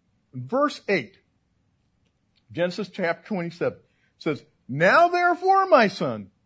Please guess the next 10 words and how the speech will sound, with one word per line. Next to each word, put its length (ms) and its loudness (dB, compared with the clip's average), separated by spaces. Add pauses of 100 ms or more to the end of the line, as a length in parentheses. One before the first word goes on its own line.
(360)
obey 960 2
my 540 0
voice 560 0
as 160 -10
I 300 2
command 920 -2
you." 260 -12 (2250)
This 240 -6
word 500 -4 (440)
command 720 0